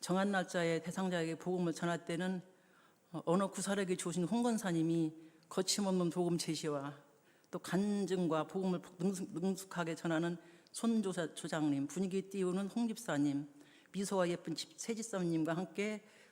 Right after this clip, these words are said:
복음을 제시할 때마다 하나님께서 일하심을 알게 되었고,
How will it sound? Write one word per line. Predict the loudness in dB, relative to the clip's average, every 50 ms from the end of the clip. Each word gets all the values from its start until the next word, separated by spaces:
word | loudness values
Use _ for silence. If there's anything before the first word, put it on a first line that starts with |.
| _ -6
복음을 | -2 -2 0 0 0 -2
제시할 | 0 -2 -2 -2 0 0 -2 -2
때마다 | -2 -4 -2 0 0 2 2 2 2 0 -2 -4 -8 -16 -20 -20 -20 -18
하나님께서 | -10 -6 -2 0 0 0 0 0 -2 -2 -4 -4 -2 -2 -2 -2 -2 -4 -6 -10 -18 -14 -4 -2
일하심을 | 2 2 2 2 0 -2 -2 -2 0 0 0
알게 | 0 0 -2 -2 -4 -6
되었고, | -4 -4 -4 -4 -4 -4 -4 -2 -2 -2 -4 -6 -8 -18 -20